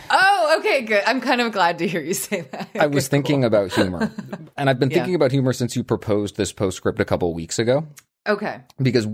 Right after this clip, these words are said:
Speaker 2: I very clearly remember giving the advice to be careful about humor when we did a
Speaker 1: Yes.
Speaker 2: version of this postscript in previous years. And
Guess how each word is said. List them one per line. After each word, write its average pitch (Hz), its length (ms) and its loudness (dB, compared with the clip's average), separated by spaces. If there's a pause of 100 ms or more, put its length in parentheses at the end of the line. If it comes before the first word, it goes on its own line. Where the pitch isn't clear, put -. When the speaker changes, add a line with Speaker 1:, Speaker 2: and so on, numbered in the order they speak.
(180)
Speaker 2:
I 123 140 2
very 123 400 0
clearly 117 400 0
remember 95 680 0
giving 110 300 2
the 98 140 0
advice 87 800 -2
to 110 100 -2
be 101 100 -2
careful 107 540 -2
about 87 260 2
humor 73 400 -8 (220)
when 104 180 0
we 98 140 0
did 95 260 4
a 95 40 2
Speaker 1:
Yes. 92 100 -4
Speaker 2:
version 101 260 4
of 92 100 2
this 92 120 -2
postscript 90 500 -2
in 87 80 -4
previous 82 480 -4
years. - 320 -16 (600)
And 104 540 2